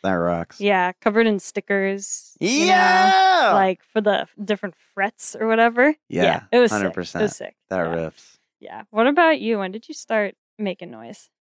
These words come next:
Speaker 1: Not till later. I,
Speaker 2: Yeah.
Speaker 1: like, I think maybe, like, piano around eight or nine.
Speaker 2: Oh, nice.
Speaker 1: Maybe a little earlier. But
Speaker 2: Were,
Speaker 1: then,
Speaker 2: were
Speaker 1: like
Speaker 2: you kind of, like, pushed into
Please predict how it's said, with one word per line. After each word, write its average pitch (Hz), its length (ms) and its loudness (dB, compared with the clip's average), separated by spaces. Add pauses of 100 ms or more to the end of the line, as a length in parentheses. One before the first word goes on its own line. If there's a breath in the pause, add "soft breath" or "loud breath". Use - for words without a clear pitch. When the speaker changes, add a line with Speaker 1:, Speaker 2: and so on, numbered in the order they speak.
(1900)
Speaker 1:
Not 147 240 -4
till 226 280 0
later. 120 340 4 (300)
I, 101 180 -2
Speaker 2:
Yeah. 104 80 4
Speaker 1:
like, 107 400 0 (960)
I 101 100 -6
think 135 540 -2 (200)
maybe, 113 280 2
like, 104 240 2
piano 92 680 0
around 92 580 -2
eight 90 180 -2
or 90 100 -2
nine. 95 580 -4
Speaker 2:
Oh, - 20 -20
nice. - 380 -20 (260)
Speaker 1:
Maybe 113 200 -2
a 123 80 2
little 127 240 0
earlier. 139 540 0 (500)
But 185 80 -4
Speaker 2:
Were, 233 80 4
Speaker 1:
then, 233 220 2
Speaker 2:
were 226 100 2
Speaker 1:
like 220 80 2
Speaker 2:
you 226 140 2
kind 262 240 -2
of, 208 120 -4
like, - 360 -10 (540)
pushed - 280 -12
into 180 260 -6